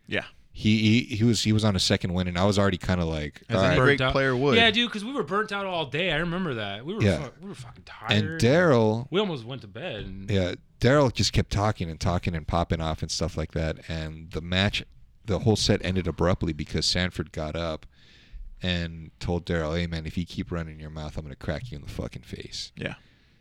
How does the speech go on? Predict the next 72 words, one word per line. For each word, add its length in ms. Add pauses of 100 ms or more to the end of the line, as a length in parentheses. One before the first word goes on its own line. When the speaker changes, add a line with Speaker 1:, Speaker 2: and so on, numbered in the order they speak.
(360)
Speaker 2:
And 180
Daryl 320
was 180
like, 220
"Well, 80
do 300
it." 160 (160)
Speaker 3:
He 60
Speaker 2:
You 140
know, 60
Speaker 3:
stood 80
Speaker 2:
the, 60
Speaker 3:
up. 220
Speaker 2:
the 120
alcohol's 500
flowing, 640
and 180
Speaker 1:
Yeah. 80
Speaker 2:
Daryl's 240
like, 260
"Do 200
it, 160
do 160
it." 80
And 80
Speaker 3:
Stood 120
Speaker 2:
we 40
had 100
Speaker 3:
up. 40
Speaker 2:
to, 80
we 80
had 100
to 60
separate 480
'em. 160 (480)
Uh, 160
Sanford 480
ended 200
up 80
throwing 340
a, 380
a 80
trash 360
can 200
Speaker 3:
Yeah, 80
Speaker 2:
across 220
Speaker 3:
it 20
Speaker 2:
the 80
Speaker 3:
was 100
Speaker 2:
room 100
Speaker 3:
like 120
Speaker 2:
that 120
Speaker 3:
thi- 60
Speaker 2:
missed 240
my 120
head 380
by, 160
like, 300
Speaker 3:
It 80
was 140
like, 160
Speaker 2:
two 160
Speaker 3:
"RKO, 320
watch 140
Speaker 2:
inches. 100
Speaker 3:
out, 120
watch 220
out, 140
watch 240
out, 160
whoa!" 520
<laughs> 540